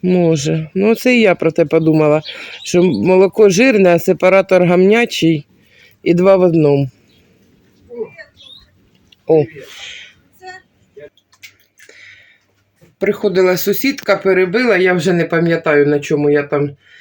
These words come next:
закінчила вам казати, но ми вже на кухні і займаємося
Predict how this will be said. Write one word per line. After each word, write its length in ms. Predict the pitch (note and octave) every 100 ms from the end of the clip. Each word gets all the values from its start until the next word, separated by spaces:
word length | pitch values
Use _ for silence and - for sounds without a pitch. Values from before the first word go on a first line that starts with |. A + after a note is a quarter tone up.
| - _
закінчила 680 | D#3+ F3 F3+ E3+ - F3 E3+
вам 160 | F3
казати, 520 | F3+ A#3 A#3+ E4 E4 A3+
но 120 | G#3
ми 160 | G#3
вже 440 | G3 D3+ F#3 F3 - _ _ _ _ _ _ _ _
на 160 | A3 A#3+
кухні 540 | B3 E4 - D4+ D4
і 240 | - A#3+ A#3
займаємося 960 | G3 F3+ G3 G3+ G3 F#3 F3+ F#3+ F3